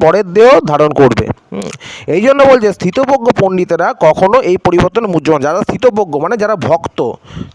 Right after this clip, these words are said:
যারা ভগবানের ভক্ত, আর তারা স্থিত, স্থির, যাদের বুদ্ধি সবসময় স্থির, একভাবে স্থির, তারা দু তিন মত করে না। হুম, তারা কখনো এই পরিবর্তনে আত্মা যে কখনো, হ্যাঁ, যৌ-,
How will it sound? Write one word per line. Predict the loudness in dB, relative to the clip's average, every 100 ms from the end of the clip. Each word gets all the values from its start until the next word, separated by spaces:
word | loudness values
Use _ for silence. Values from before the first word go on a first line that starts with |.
| -6
যারা | -4
ভগবানের | -4 -4 -2 -2 -2
ভক্ত, | 0 -2 2 2
আর | 4 2
তারা | -2 -4
স্থিত, | -4 -4 -2
স্থির, | -2 -6 -4 -2 -2
যাদের | -2 -2
বুদ্ধি | -2 -2 -2
সবসময় | -2 -2 -4 -4
স্থির, | -4 -2 -2
একভাবে | -4 -4 -4 -2
স্থির, | -4 -4 -2
তারা | -2 -2 -4 -10 -18 -20 -20 -20 -18
দু | -10 -4 -2
তিন | -2 0
মত | 0 -2
করে | -2 -2
না। | -2 -8 -8 -8
হুম, | -6 -6 -10 _ -20 -20 _ -6
তারা | -4 -2 -2
কখনো | -2 0 0 -2
এই | -2 -4
পরিবর্তনে | 0 0 0 -2 -2 -4 -4
আত্মা | -4 -6 -6 -6
যে | -4 -6 -8 _ _
কখনো, | -8 -8 -6 -6 -4 -6 -8
হ্যাঁ, | -8 -6 -8 -12 _ -20 -20 -8
যৌ-, | -2 0 0